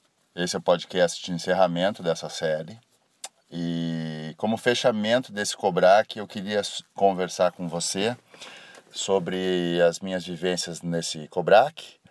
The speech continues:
e os novos projetos do podcast que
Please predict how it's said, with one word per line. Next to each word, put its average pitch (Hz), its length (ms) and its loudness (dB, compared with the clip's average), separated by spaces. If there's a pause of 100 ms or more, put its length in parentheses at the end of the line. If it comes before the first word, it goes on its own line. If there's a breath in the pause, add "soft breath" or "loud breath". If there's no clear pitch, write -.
(760 loud breath)
e 98 680 -6 (640 loud breath)
os 85 540 -6
novos 90 320 4
projetos 87 600 0
do 80 140 -16
podcast 87 800 0 (760 soft breath)
que 78 720 -8